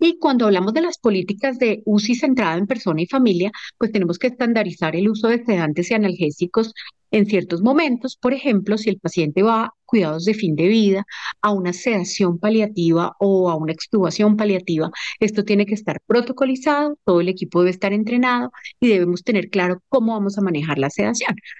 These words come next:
porque a veces un paciente está en código lila, le bajan el ventilador y no está bien sedado,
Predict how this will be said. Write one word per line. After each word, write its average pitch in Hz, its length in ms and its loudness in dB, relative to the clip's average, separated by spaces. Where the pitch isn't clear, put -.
porque 226 260 0
a 214 40 4
veces 208 320 0
un 240 80 -6
paciente 247 360 -2
está 254 180 -4
en 240 100 2
código 269 340 2
lila, 269 400 0
le 196 140 2
bajan 170 260 0
el 226 80 2
ventilador 240 640 2
y 226 40 4
no 165 100 2
está 180 220 -4
bien 196 220 4
sedado, 233 540 0